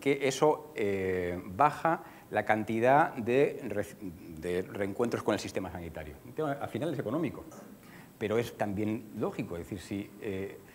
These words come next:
el clínico se da cuenta de la que la persona tiene un, eh, una creencia que le ayuda, vamos a usarla, ¿no?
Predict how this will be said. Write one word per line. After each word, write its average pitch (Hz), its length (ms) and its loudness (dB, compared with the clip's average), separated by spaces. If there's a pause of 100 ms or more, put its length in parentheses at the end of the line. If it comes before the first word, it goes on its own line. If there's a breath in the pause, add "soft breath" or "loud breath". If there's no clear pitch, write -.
(560 loud breath)
el 98 140 -6
clínico 151 480 0 (200)
se 117 120 0
da 127 140 6
cuenta 151 340 6
de 95 60 6
la 90 100 2
que 95 80 0 (120)
la 95 120 4
persona 104 440 0
tiene 131 360 0 (160)
un, 139 400 0 (100)
eh, 95 500 -2
una 135 260 0
creencia 127 600 0 (380 loud breath)
que 104 100 -2
le 98 100 -2
ayuda, 143 380 0 (560)
vamos 98 200 -8
a 101 40 -4
usarla, 101 340 -4 (180)
¿no? - 100 -4